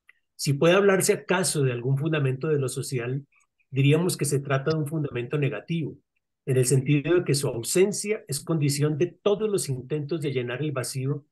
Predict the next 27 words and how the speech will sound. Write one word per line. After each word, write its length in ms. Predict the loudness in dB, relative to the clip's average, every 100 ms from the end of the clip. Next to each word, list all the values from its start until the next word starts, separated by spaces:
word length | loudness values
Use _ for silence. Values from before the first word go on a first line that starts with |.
| _ _
con 160 | -6 -6
alguna 340 | -4 -2 -2
positividad. 720 | -2 -4 -4 -8 -8 -8 -10 -16 _ _ _ _ _ _ _ _ -20 _ _
Pero 140 | 0
en 60 | 0
cualquier 480 | 0 0 2 2 2
caso, 400 | 2 0 -4 -14 _ _
y 100 | -10
este 160 | -8 -2
es 60 |
el 160 | -2 0
punto 240 | -2 2
de 100 | 0
Laclau, 400 | 0 -2 -4 -4 -10 _ _ _ _ _ _ _
la 120 | 2
indecibilidad 800 | 6 6 4 4 4 4 4 4 2
y 120 | 2
la 80 | 0
opacidad 720 | 0 -2 0 2 2 0 -4 _
son 280 | -4 -2 0
fenómenos 540 | 0 0 0 -2 -2
que 120 | -6
no 320 | -4 -2 -2 -2
pueden 220 | -4 -4
ser 160 | -4
expulsados 680 | -6 -6 -6 -2 0 0 -2 -4
completamente 1080 | -6 -2 -2 0 0 0 0 -2 -6 -10